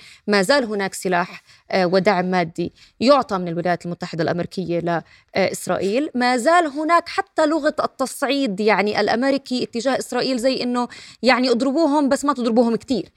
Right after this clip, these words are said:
آه، آه، يعني ما فيه حزم حقيقي تجاه، آه، تجاه إسرائيل. أعتقد بأنه اليمين الإسرائيلي منذ بداية السابع من أكتوبر، آه، وحتى مش اليمين الإسرائيلي، إسرائيل كلها، إسرائيل كلها بكافة،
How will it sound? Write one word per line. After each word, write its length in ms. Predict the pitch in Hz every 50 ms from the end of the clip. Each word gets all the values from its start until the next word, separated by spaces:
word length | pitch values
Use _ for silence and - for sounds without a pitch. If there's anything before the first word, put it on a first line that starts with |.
| _ _ _ _ _ -
آه، 200 | - 202 196 190
آه، 200 | - - - 190
يعني 400 | 190 202 208 208 202 202 214 226 -
ما 160 | 233 240 277
فيه 260 | 269 - 254 220 240
حزم 460 | 233 - - - 294 226 214 202 190 185
حقيقي 640 | - - 202 - - 220 202 _ - 208 190 -
تجاه، 420 | - - 196 175 190 196 185 185 175 - -
آه، 200 | 185 175 165 165
تجاه 340 | 165 - 185 175 185 175 -
إسرائيل. 340 | - - - - 180 185 -
أعتقد 440 | - 233 247 - 269 - 262 202 185
بأنه 180 | 214 214 214
اليمين 300 | 196 196 202 208 226 220
الإسرائيلي 560 | 202 - - - - 196 - 220 196 208 196 - - - - - _ _ _ - 254
منذ 260 | 311 359 311 226 240
بداية 340 | 190 202 185 196 185 180 - -
السابع 320 | 185 - - 196 180 175
من 120 | 170 180 -
أكتوبر، 440 | - - - 220 208 175 190 190 - _ _ - - _ _ _ -
آه، 180 | 185 185 - - -
وحتى 240 | - - 247 - 247
مش 140 | 240 - -
اليمين 180 | 226 208 202
الإسرائيلي، 380 | 190 185 - - - 202 196 190
إسرائيل 400 | 175 - 214 202 - - 220 220
كلها، 480 | - - 277 240 190 156 151 175 165 - - - -
إسرائيل 360 | - - 220 202 233 247 220
كلها 340 | - - 294 226 185 190 180
بكافة، 580 | 180 185 - - 247 247 - - - - 196